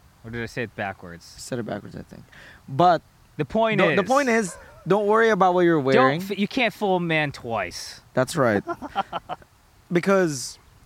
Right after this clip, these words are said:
Speaker 2: I feel that so many people get caught up, "Oh, I need to have this." This is like, bro, have a fucking Timex, dude.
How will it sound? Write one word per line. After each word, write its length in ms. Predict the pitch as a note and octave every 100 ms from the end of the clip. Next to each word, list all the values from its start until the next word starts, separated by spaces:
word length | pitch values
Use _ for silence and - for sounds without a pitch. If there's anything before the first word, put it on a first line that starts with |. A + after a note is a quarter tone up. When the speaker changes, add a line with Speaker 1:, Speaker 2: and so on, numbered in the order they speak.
| -
Speaker 2:
I 80 | F3+
feel 260 | F#3+ F#3+ F3+
that 300 | E3+ D#3 -
so 100 | F3
many 160 | E3
people 260 | D#3 D3+ D3
get 180 | C#3 B2+
caught 180 | C3+
up, 160 | C3+ C3 -
"Oh, 200 | D#3+ D3
I 160 | C3+ C3+
need 180 | C3+ A#2
to 100 | C3
have 220 | B2+ A2+
this." 200 | B2 A2+
This 180 | B2+ C#3+
is 60 |
like, 260 | D#3+ E3+ D3+
bro, 260 | F#3+ F#3+ - - - _ - - _
have 160 | - G3
a 60 |
fucking 280 | G#3+ F#3+ F3+
Timex, 420 | C#3+ D3+ C3+ A2 A#2
dude. 200 | A#2